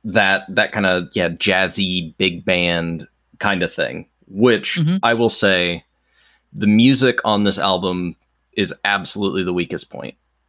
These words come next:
Speaker 2: Yeah.
Speaker 1: I
Speaker 2: The lyrics are fantastic.
Speaker 1: Yep.
Speaker 2: I love all the lyrics of this thing.
Speaker 1: I
Speaker 2: Um,
Speaker 1: think
Speaker 2: but
Speaker 1: they're honestly the only saving grace. Like, I felt like the whole album was kind of just this, like, mid-tempo to slow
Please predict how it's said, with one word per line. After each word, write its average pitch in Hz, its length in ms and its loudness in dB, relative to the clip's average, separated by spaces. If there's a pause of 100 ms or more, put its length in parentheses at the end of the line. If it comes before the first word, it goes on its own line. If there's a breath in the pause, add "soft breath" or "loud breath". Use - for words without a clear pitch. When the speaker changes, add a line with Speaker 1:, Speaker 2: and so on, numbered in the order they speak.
(320)
Speaker 2:
Yeah. 143 260 -2 (240)
Speaker 1:
I 90 440 -2
Speaker 2:
The 156 80 2
lyrics 220 400 4
are 147 100 4
fantastic. 160 1200 0 (180)
Speaker 1:
Yep. 120 140 2
Speaker 2:
I - 20 4
love 165 280 4
all 147 180 2
the 143 80 4
lyrics 139 320 4
of 143 40 -2
this 135 160 2
thing. 135 240 0 (160)
Speaker 1:
I 113 140 2
Speaker 2:
Um, 151 160 4
Speaker 1:
think 139 120 4
Speaker 2:
but 156 120 4
Speaker 1:
they're 123 260 4
honestly 117 420 2
the 107 160 0
only 101 540 2 (380)
saving 104 400 4
grace. 90 400 0
Like, 92 100 -2
I 98 60 4
felt 120 240 2
like 113 140 0
the 90 100 -2
whole 123 380 2
album 98 420 2
was 90 160 -4
kind 101 220 -2
of 87 80 -4
just 92 240 -8
this, 92 200 -4
like, 85 440 -2 (720 soft breath)
mid-tempo 113 1080 4
to 95 80 2
slow 101 920 2